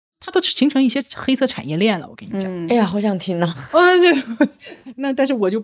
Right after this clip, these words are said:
Speaker 1: 不是说很内部的知道了，对吧？
Speaker 3: 嗯。
Speaker 1: 你可以找，就到时候我看能不能联系联系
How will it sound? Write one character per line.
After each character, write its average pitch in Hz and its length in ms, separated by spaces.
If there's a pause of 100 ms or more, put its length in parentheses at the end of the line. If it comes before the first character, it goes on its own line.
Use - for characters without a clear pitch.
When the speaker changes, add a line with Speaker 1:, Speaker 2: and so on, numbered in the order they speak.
(140)
Speaker 1:
不 202 100
是 220 140
说 202 180
很 165 200
内 202 180
部 180 140
的 160 160 (200)
知 160 160
道 156 220
了， 95 140
对 113 120
吧？ 101 240 (100)
Speaker 3:
嗯。 - 120
Speaker 1:
你 - 20
可 135 120
以 285 180
找， 131 240 (180)
就 180 200
到 254 120
时 262 120
候 254 40
我 - 60
看 247 160
能 196 80
不 214 60
能 214 80
联 175 120
系 180 120
联 160 100
系 190 180